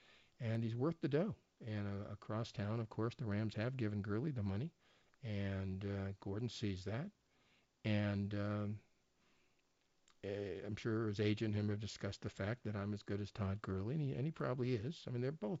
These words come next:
in the top, what, six, seven running backs in the National Football League? I would say so. And, uh, I think the Chargers have to sign him. I really do.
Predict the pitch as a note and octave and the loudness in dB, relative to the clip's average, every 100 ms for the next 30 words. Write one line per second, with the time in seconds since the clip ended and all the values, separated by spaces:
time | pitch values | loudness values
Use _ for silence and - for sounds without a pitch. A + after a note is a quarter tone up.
0 | - A2+ - G#2+ G#2 - - - - G#2 | -4 -4 -2 0 -2 -6 -20 -20 -4 -2
1 | - - A#2+ - A#2+ A2+ A2+ A2 G#2+ A2 | -2 -2 -4 -2 0 2 2 2 2 2
2 | G#2+ A2 A2 - - G#2+ G#2+ A2 - A2 | 2 2 -2 -4 -2 0 0 -2 -4 -4
3 | A2+ - A#2+ C#3 D#3+ _ _ _ _ _ | -6 -4 -2 -2 -4 _ _ _ _ _
4 | _ _ _ - G#3 F#3+ A#2 G2+ - A#2 | _ _ _ -4 -2 2 2 0 -2 -4
5 | E3+ _ _ _ _ _ - A2 G#2 G#2 | -6 _ _ _ _ _ -2 2 4 4
6 | G#2 G#2 G#2 G#2 - _ - G2 G#2 G#2+ | 2 0 0 -2 -6 _ -6 0 0 0
7 | - G#2+ G2+ A2+ A#2 A2+ C3+ B2 D3 G#3+ | -2 0 0 0 -2 -2 -2 -2 -2 -2
8 | - _ G2 F#2+ G2 A2+ A2+ A#2 C#3 D3+ | -6 _ -6 -2 0 2 2 0 -2 -4